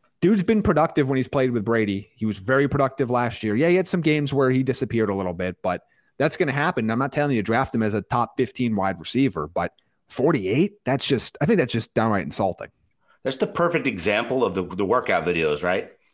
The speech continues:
Speaker 2: Nobody works harder than Antonio Brown. Like, there's nobody in the league that's even on his level of the amount of A D D energy that he has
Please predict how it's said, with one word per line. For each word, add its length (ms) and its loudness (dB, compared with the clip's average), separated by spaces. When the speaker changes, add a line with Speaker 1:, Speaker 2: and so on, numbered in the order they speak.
Speaker 2:
Nobody 400 2
works 260 0
harder 160 0
than 100 -2
Antonio 340 -4
Brown. 260 -6
Like, 120 -8
there's 140 0
nobody 280 2
in 60 -2
the 80 -2
league 280 -2
that's 160 -6
even 220 -2
on 200 0
his 180 -6
level 540 0
of 320 -2
the 140 0
amount 400 0
of 180 -4
A 140 -2
D 180 -2
D 260 -2
energy 360 -2
that 80 -4
he 180 0
has 500 -2